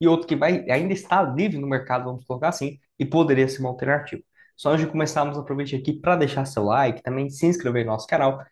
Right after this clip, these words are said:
Me chamo Gustavo, esse aqui é o canal Black Art Foot, e aqui nós sempre postamos vídeos diários de notícias do Vitória. Então, se você puder deixar seu like, se inscrever,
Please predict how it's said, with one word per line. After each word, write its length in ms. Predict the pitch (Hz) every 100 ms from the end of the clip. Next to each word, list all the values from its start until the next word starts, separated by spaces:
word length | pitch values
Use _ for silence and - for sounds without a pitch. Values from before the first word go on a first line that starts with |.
| _
Me 80 | 113
chamo 260 | 104 110 101
Gustavo, 500 | - 156 151 147 143
esse 140 | 139
aqui 100 | 131
é 20 |
o 80 | 123
canal 320 | 127 120 117
Black 340 | 123 135 135 123
Art 140 | 117 113
Foot, 300 | 160 180 180 -
e 40 |
aqui 120 | 135
nós 220 | 151 147 -
sempre 220 | 185 -
postamos 480 | 156 156 151 147 123
vídeos 340 | 135 151 156 - _ _ -
diários 480 | 147 180 143 123 113
de 60 |
notícias 680 | 131 123 131 123 131 120 113
do 80 | 127
Vitória. 420 | 170 151 139 143 - - -
Então, 140 | 117
se 160 | 120 127
você 80 | 127
puder 200 | 123 123
deixar 260 | 120 123
seu 180 | 120 110
like, 300 | 107 127 127
se 80 | 117
inscrever, 480 | - 113 117 139